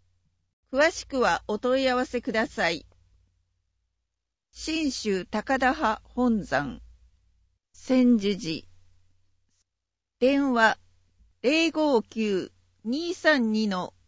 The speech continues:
四一七一。郵便番号、五一四の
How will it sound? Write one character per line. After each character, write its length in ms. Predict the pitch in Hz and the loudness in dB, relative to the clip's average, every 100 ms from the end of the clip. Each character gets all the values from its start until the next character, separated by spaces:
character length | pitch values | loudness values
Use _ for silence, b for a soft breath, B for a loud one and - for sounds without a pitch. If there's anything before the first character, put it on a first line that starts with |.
| - | -6
四 400 | 233 302 330 302 | -2 0 -2 -6
一 260 | - 202 | -8 -6
七 300 | 185 180 202 | -4 -2 0
一。 480 | 202 175 - 151 151 - _ _ _ _ _ _ _ _ | -2 -6 -12 -12 -12 -14 _ _ _ _ _ _ _ _
郵 260 | 208 302 320 | -2 0 0
便 280 | 302 311 294 | 0 -2 0
番 320 | 277 254 214 | 0 0 0
号、 460 | 165 156 156 76 - _ _ _ - | 0 0 -2 -4 -10 _ _ _ -4
五 280 | 285 320 320 | 0 0 -2
一 340 | 277 - 214 | -4 -6 -2
四 300 | 208 208 185 | 0 0 -4
の 240 | 165 160 | -6 -8